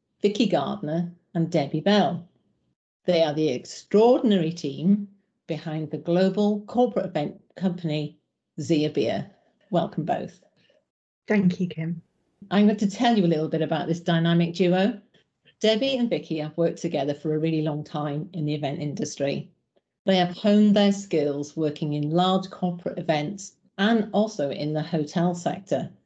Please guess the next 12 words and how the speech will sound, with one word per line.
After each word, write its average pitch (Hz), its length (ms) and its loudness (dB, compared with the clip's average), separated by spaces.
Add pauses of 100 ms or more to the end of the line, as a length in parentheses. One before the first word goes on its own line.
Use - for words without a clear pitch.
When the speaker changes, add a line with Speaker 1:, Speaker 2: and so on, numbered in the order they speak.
(280)
Speaker 1:
They've 175 240 2
worked 175 260 2
at - 80 -6
the - 60 -16
front 240 320 2
line 175 560 2
through 156 220 -6
to 165 100 -6
leading 147 340 -2
strategic 180 880 -2
planning 208 400 4
events 156 600 -2